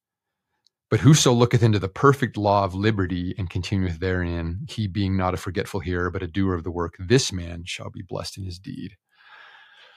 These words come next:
And so I've been thinking of that comparison. Why would a hearer of the word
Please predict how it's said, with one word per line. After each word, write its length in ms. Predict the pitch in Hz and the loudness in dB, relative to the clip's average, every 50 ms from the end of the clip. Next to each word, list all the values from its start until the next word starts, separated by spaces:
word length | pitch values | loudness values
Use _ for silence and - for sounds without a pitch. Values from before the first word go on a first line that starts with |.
| _ _ _ - | _ _ _ -8
And 80 | - | -4
so 60 | - 151 | -2 0
I've 80 | 139 | 0
been 100 | 131 147 | 2 0
thinking 400 | 131 - - 277 320 311 - 330 | 0 0 -4 -4 -4 -4 -4 -4
of 80 | 226 135 | -2 -2
that 220 | 135 143 - - | -2 -4 -4 -2
comparison. 800 | - 98 98 - - - 110 110 107 104 - - - - - - - - _ _ - _ _ - | -2 -2 -2 0 2 2 4 4 4 4 2 -2 -4 -6 -8 -12 -12 -16 _ _ -20 _ _ -12
Why 720 | 143 101 107 113 107 107 107 127 143 151 156 160 151 - - - _ _ - - 127 - - | -10 -6 -4 -2 -2 -2 -2 -4 -4 -2 -2 -2 -4 -6 -8 -14 _ _ -14 -12 -12 -12 -8
would 200 | - 120 117 104 | -6 -4 -4 -4
a 20 | 104 | -4
hearer 240 | 90 117 117 113 110 | -2 0 0 0 0
of 80 | 98 | 0
the 80 | 98 98 | -2 -4
word 480 | 95 98 98 95 92 92 92 92 90 | -2 -2 -2 -2 0 -2 -2 -4 -6